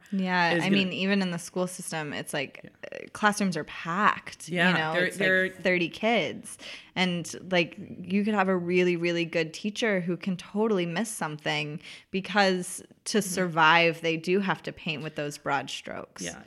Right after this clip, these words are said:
Speaker 2: and, and even, like, in my experience, like, working with arts programs, arts programs can range from five kids in a room
Speaker 1: Mm-hmm.
Speaker 2: to eighty-five kids in a room.
Speaker 1: Right.
Speaker 2: Um, and when you're in those,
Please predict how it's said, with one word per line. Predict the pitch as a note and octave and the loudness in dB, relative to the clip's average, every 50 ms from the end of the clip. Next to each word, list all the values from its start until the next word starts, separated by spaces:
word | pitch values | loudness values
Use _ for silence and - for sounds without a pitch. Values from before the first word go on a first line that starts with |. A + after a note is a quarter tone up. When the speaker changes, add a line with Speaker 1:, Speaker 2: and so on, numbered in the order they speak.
| - | -4
Speaker 2:
and, | F#3 F#3+ - | -4 -4 -2
and | G#3+ G3+ G3+ A3 | 0 0 0 0
even, | A3+ A3+ A#3+ A#3 G3+ | 0 0 0 -2 0
like, | G3 F3 F3+ | 0 0 0
in | F3+ E3+ F3 | 0 0 2
my | F3+ F#3+ G3 | 2 2 2
experience, | G3 F#3+ - - E3+ D#3 D#3 D#3 | 0 -2 -2 -2 0 0 0 0
like, | D#3 D3+ D3 - | -2 -6 -2 -2
working | D#3+ D#3 D#3+ D#3 D3+ D3+ | -2 -2 -2 -4 -2 -2
with | D3 C#3+ - - - | -2 -2 -4 -4 -2
arts | D#3+ D#3+ D#3 - | -2 -2 -2 -4
programs, | - E3+ D#3 D3 D3+ C#3+ D3+ | -6 -6 -2 -2 -2 -2 0
arts | - F3 F3 F3+ | -2 -2 -2 0
programs | - F#3+ E3+ E3 E3 D#3+ D#3 D#3 | 0 0 2 2 2 0 0 -2
can | - - E3+ E3 | -2 -4 -2 0
range | F3 G#3+ B3 B3 A#3 G#3 - - | 0 0 0 0 0 0 -2 -2
from | - D#3+ D3+ D3 D3 C#3+ C#3 C#3 C#3 - - - _ _ _ _ | -2 0 0 2 2 2 0 -2 -4 -8 -16 -20 _ _ _ _
five | C#3+ C3 C#3+ D3 D3 - | 0 2 2 2 2 0
kids | - F#3+ F3+ F3 F#3+ | -4 -6 -4 -4 -6
in | G3 G3+ | -4 -4
a | G3+ | -4
room | G#3 G#3+ G#3+ A3 A3 A3+ A#3 A#3 | -4 -4 -2 -2 -2 -2 0 0
Speaker 1:
Mm-hmm. | G#3 F#3 F3+ E3+ E3+ C#3+ D3 C#3+ D#3+ | 0 0 0 -2 -4 -6 -6 -6 -6
Speaker 2:
to | E3+ - F3+ F3 E3 D3+ D#3 | -4 -2 -2 0 0 0 0
eighty-five | - F3 F#3 E3 F3 D#3 - D3 C3 B2 A2 - | 0 -2 -2 -2 -2 -4 -4 -6 -6 -6 -8 -10
kids | - - - - - | -10 -14 -14 -12 -14
in | - - | -14 -12
a | - | -12
room. | - G2+ E2 - D2+ - - E3 - | -12 -12 -12 -14 -14 -14 -16 -14 -8
Speaker 1:
Right. | F3 F3 E3+ E3 E3 D#3+ D3+ | -6 -4 -2 -2 -2 -2 -2
Speaker 2:
Um, | - D#3+ D3+ D3+ D3 C#3+ C#3+ C#3+ - - | 0 0 2 2 2 0 0 -2 -2 -2
and | D#3 D#3+ D#3 D3+ D3 D3 D3 D3 C#3+ D3 | -2 0 2 2 2 2 2 0 0 0
when | C#3+ D#3+ D#3 | 0 0 2
you're | D#3 D#3+ | 2 0
in | D3 - D#3 D#3+ F#3+ G#3 | 0 0 -2 -2 0 0
those, | G3 F3+ E3 D#3 D#3 D3+ C#3+ - | 2 2 2 0 0 -4 -8 -14